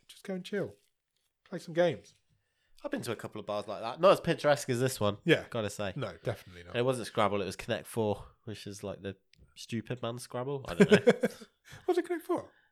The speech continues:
Speaker 2: What?
Speaker 1: What they were playing?
Speaker 2: No, no, I'm saying when I went to
Speaker 1: Oh.
Speaker 2: a board game bar.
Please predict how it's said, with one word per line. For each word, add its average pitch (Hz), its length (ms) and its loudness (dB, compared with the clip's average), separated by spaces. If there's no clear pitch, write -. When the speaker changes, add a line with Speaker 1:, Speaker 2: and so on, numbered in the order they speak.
Speaker 2:
What? 135 300 2
Speaker 1:
What 226 100 -2
they 240 100 2
were 143 80 2
playing? - 240 -10
Speaker 2:
No, 254 240 12
no, 196 300 12
I'm 160 80 8
saying 180 180 12
when 175 120 12
I 214 140 12
went 156 160 12
to 254 60 12
Speaker 1:
Oh. 208 160 12
Speaker 2:
a 156 120 8
board 165 180 4
game 139 220 -2
bar. 113 140 -4